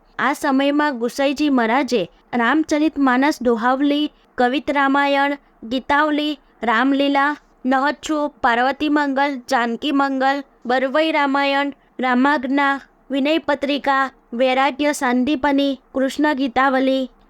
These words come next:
રામ સત્સય સંકટમોચન, હનુમ બદાહુક, રામ સલાકા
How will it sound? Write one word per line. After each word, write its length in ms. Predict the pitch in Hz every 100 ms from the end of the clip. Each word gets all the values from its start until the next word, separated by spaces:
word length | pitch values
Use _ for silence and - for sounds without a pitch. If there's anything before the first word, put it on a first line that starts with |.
| -
રામ 280 | 226 240 302
સત્સય 540 | - 285 - - 311
સંકટમોચન, 960 | 311 277 254 277 277 277 269 277 277 277 _ _ _ -
હનુમ 440 | 262 285 330 330
બદાહુક, 640 | 294 233 277 277 294 254 - _ _ -
રામ 260 | 226 262 320
સલાકા 640 | 294 262 262 277 311 311